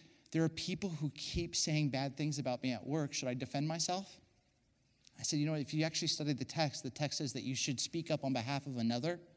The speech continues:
but you should let others and God speak up for you." But I, that's hard. I know. It's really hard.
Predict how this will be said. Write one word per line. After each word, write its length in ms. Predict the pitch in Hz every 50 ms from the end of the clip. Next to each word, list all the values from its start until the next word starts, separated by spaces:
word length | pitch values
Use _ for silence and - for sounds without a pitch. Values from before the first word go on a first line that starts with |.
| _ _ _ _ _ _ _ _ _ _ _ _ _ _ _ _ _ _ _ _ _ _ - _ _ _ _ _ _ -
but 100 | - 139
you 80 | 127 131
should 180 | 127 - 151 139
let 200 | 135 123 - - -
others 420 | 139 135 139 135 139 139 - - -
and 140 | - 143 139
God 240 | 120 120 123 120 -
speak 240 | - - 113 113
up 100 | 120 -
for 120 | - - 110
you." 160 | 107 107 - - - _ _ _ _ _ _ _ _ _ _ _ _ _ _ _ _ _ _ _ _ _ _ _ _ _ _ _ -
But 120 | - 180
I, 120 | 180 190 196
that's 220 | 160 180 180 165
hard. 300 | - - 190 226 240 - - -
I 100 | 123 123
know. 320 | 123 123 123 117 110 110 113 - - _ _ _ _ _ _ _ _ _ _ _ _ _ _ _ _ -
It's 160 | - - -
really 160 | 139 135 127 117
hard. 260 | 117 120 117 107